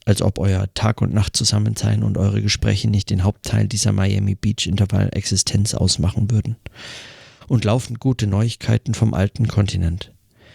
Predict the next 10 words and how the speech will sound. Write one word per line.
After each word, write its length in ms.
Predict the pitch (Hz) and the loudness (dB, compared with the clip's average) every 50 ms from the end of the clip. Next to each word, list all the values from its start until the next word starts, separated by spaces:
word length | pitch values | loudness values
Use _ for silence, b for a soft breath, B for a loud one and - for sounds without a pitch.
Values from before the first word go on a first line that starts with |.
| b b b b b b b | b b b b b b b
Anfragen 580 | - 117 107 104 - - 113 104 104 101 - - | 0 0 0 0 0 0 0 0 0 0 -2 -2
zur 160 | - 120 113 | 0 0 0
Übersetzung 540 | 101 107 101 - - 110 - - - 110 107 | 2 2 0 0 0 0 0 0 0 2 2
aus 180 | 104 98 - | 2 2 0
Frankreich 540 | - - 107 107 113 110 110 104 101 - - | 0 0 0 0 0 0 0 0 0 0 0
und 120 | 107 101 | 0 -2
Spanien, 480 | - - - 110 113 123 120 117 113 113 | 0 0 0 0 0 0 0 0 0 0
Interesse 520 | 120 113 98 - - 104 98 - - - | 0 0 -2 0 0 0 0 0 0 0
am 100 | 98 107 | 0 2
Universitätsbuch. 1200 | 101 104 101 101 95 95 95 - - - - 107 113 - - - - - 113 107 107 - - - | 2 2 2 2 2 0 0 -2 -2 0 0 0 0 0 -2 -6 -2 -2 -2 -2 -2 -4 -10 -20